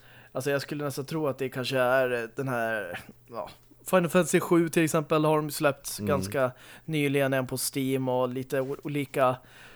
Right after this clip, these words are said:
Speaker 1: Och sen, ja, de har gjort mycket. Vi kanske får,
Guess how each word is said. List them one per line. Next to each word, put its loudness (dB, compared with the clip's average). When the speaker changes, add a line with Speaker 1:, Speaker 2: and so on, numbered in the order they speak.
Speaker 1:
Och -2
sen, 6
ja, 8
de 2
har 8
gjort 4
mycket. 0
Vi -14
kanske -4
får, 0